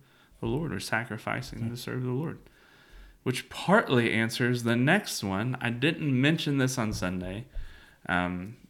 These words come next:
Speaker 1: but I think it's a good cross-reference. What does it mean to be a living sacrifice that we'll see in Romans twelve?
Speaker 2: Let's see, by living our lives for Christ, obviously,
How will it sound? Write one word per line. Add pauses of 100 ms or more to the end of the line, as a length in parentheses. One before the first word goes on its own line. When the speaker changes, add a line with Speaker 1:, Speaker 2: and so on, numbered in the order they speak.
(100)
Speaker 1:
but
I
think (440)
it's
a
good (300)
cross-reference.
What
does
it
mean
to
be
a
living
sacrifice
that
we'll
see (460)
in
Romans
twelve? (1400)
Speaker 2:
Let's
see,
by (440)
living
our
lives
for
Christ, (100)
obviously,